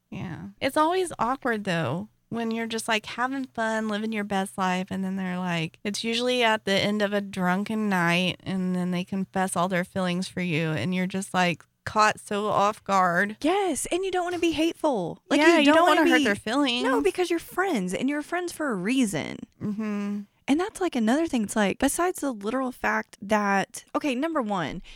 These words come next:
Speaker 2: if you guys hang out and shit all the time anyways, w-, wouldn't you already be date-, like, how long? How long does the friend thing last before you're like, "Oh, I think I might like this person"?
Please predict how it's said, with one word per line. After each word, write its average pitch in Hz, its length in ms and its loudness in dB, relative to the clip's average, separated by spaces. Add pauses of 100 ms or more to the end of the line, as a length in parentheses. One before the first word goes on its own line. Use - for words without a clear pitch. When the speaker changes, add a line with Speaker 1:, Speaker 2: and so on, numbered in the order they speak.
(140)
Speaker 2:
if 214 160 -2
you 311 80 -8
guys 415 220 -2
hang 233 340 0
out 196 380 2
and 175 180 0
shit 170 380 -2
all 160 180 0
the 156 60 -2
time 156 580 -2
anyways, 151 800 -2
w-, 185 380 -8 (280)
wouldn't 262 640 -4 (380)
you 202 220 -4
already 202 240 0
be 180 100 -4
date-, 156 320 0
like, 196 160 0
how 285 240 0
long? 208 380 -2 (100)
How 294 160 -4
long 320 200 -4
does 262 140 -6
the 214 80 -8
friend 208 540 -6 (160)
thing 196 420 -4
last 180 300 -4
before 180 300 -8
you're 180 100 -6
like, 180 260 -6
"Oh, 254 120 -6
I 202 80 -2
think 190 180 -10
I 190 40 -6
might 180 160 -6
like 165 200 -4
this 156 140 -10
person"? - 460 -12